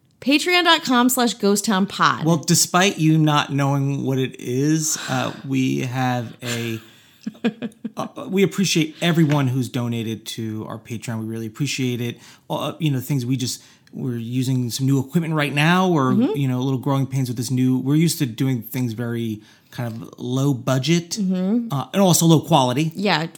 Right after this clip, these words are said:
Speaker 1: both
Speaker 2: And
Speaker 1: things.
Speaker 2: 'cause we're low quality
Speaker 1: Yeah,
Speaker 2: people.
Speaker 1: definitely.
Speaker 2: But they cost money. We're submitting to some festivals. So maybe we'll be in a city near you. But we had someone, uh, we're very thankful for who seems to really, I guess, just like Rebecca.
Speaker 1: Yeah, baby.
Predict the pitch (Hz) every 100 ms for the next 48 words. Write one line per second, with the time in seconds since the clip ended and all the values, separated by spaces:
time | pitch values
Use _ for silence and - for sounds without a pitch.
0 | _ - 220 170 170 113 104 - - 143
1 | 147 151 185 160 131 147 135 127 127 180
2 | 156 147 123 - - 233 208 156 143 147
3 | _ _ 143 175 165 175 170 175 170 165
4 | 165 156 143 - 147 139 127 117 120 202
5 | 196 170 180 151 147 131 127 131 123 117
6 | - 127 127 123 127 170 196 180 135 151
7 | 131 - - _ - 151 160 156 143 135
8 | - 147 139 139 135 131 - - 135 120
9 | 113 - 131 120 123 117 - 117 117 117
10 | 135 127 123 117 - 123 113 - - 117
11 | 113 120 117 117 117 113 - _ _ 120
12 | 117 117 - 113 113 113 - 113 110 -
13 | 123 160 220 233 247 - _ _ _ _
14 | 185 208 196 175 175 165